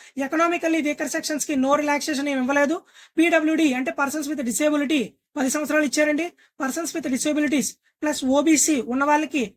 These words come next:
పదమూడు సంవత్సరాలు ఇచ్చారు. అలాగే డిసెబిలిటీస్, పీడబ్ల్యూడీ ప్లస్ ఎస్సీ, ఎస్టీ ఉంటే పదిహేను సంవత్సరాలు ఇచ్చారండి. ఇప్పుడు క్వాలిఫికేషన్ ఏంటనేది మీకు క్లియర్గా ఎక్స్‌ప్లెయిన్ చేస్తాను. ఎడ్యుకేషన్ క్వాలిఫికేషన్ టెన్త్ క్లాస్ ఉండాలండి. ఓకే, with passing marks, మ్యాథమెటిక్స్, ఇంగ్లీష్ పాస్ అయి ఉండాలి.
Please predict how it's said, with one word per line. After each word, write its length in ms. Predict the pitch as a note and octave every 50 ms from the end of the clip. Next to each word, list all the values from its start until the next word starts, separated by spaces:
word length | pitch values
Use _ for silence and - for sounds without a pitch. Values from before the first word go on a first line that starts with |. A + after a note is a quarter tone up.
| _ _ -
పదమూడు 280 | C#4 C4 C4+ D4 D4+ C#4
సంవత్సరాలు 360 | D4+ D#4 C#4 D#4 D4+ D4+ D4
ఇచ్చారు. 360 | A#3+ - D4+ D4 D4+ D#4+ D#4+ - _ - -
అలాగే 340 | B3+ C4 C#4+ D4+ D4+ G3 F#3+ _ _ _ _ -
డిసెబిలిటీస్, 680 | B3+ A#3 - D4+ C4+ E4 E4+ C#4 E4 C#4 A3+ - - _ _ _ _ -
పీడబ్ల్యూడీ 540 | D4 D4+ D4+ D#4 D#4 D4+ D#4 C4+ D#4 D4+ B3
ప్లస్ 380 | - - - D4 D#4 - - -
ఎస్సీ, 300 | B3 A#3+ A3+ - D4 D4+
ఎస్టీ 220 | C#4 - - E4
ఉంటే 200 | D4+ C#4+ C4+ D#4
పదిహేను 320 | C#4 C4 A#3+ B3 C4+ C#4+ B3
సంవత్సరాలు 340 | D4 D4 A#3+ D4 D4 C#4
ఇచ్చారండి. 480 | A#3 - C4 B3+ A#3 A3 G#3+ G3 F3 - _ _ _ _ _ _ _ _ -
ఇప్పుడు 300 | F4 - G4 F4+ D#4+ D#4
క్వాలిఫికేషన్ 920 | - - D#4+ D#4 E4 F4 F#4+ - G#4+ F#4+ - E4+ D#4+ C#4 - E4 C4 A3 A#3
ఏంటనేది 480 | C4+ D4 D#4 C4+ D4+ C#4+ D4 D4+ E4+
మీకు 180 | D#4 D4 C4+ -
క్లియర్గా 360 | - C4+ C#4 C#4+ C#4+ D4 C#4+
ఎక్స్‌ప్లెయిన్ 340 | C4+ - - C#4+ C#4+ C#4+ B3+ D4
చేస్తాను. 260 | C4+ B3 - D4 C#4
ఎడ్యుకేషన్ 420 | C4 G#3+ B3+ C4+ C#4 - D#4 D4+
క్వాలిఫికేషన్ 560 | - C4+ C#4 C#4 C4 - D4+ C#4+ - - E4+ F#4+ - _ - - - - _ _ -
టెన్త్ 260 | D4+ D4 D#4 D#4 F4+
క్లాస్ 320 | - F4 F4+ F4+ F4 - D#4
ఉండాలండి. 520 | D4+ D4+ D#4 D4+ C#4+ C#4+ C#4+ E4 G#4 - _ _ _ _ _ _ _ - C#4+ C#4+
ఓకే, 220 | C#4 F4 G4 A4 - _ _ _ -
with 180 | C#4+ F4+ F4 -
passing 580 | - - - E4+ D#4 E4 D#4+ - F#4 E4+ E4 D#4+
marks, 260 | C4+ G3+ - - A#3
మ్యాథమెటిక్స్, 560 | B3 C4 C#4+ - E4 D#4+ E4 - F4 - -
ఇంగ్లీష్ 320 | D#4 C#4+ D4 D#4+ D#4 D#4 -
పాస్ 240 | D#4 C4+ C#4 - -
అయి 80 | D#4 C#4+
ఉండాలి. 400 | C4+ B3+ B3 A#3 G#3 F#3+ F3+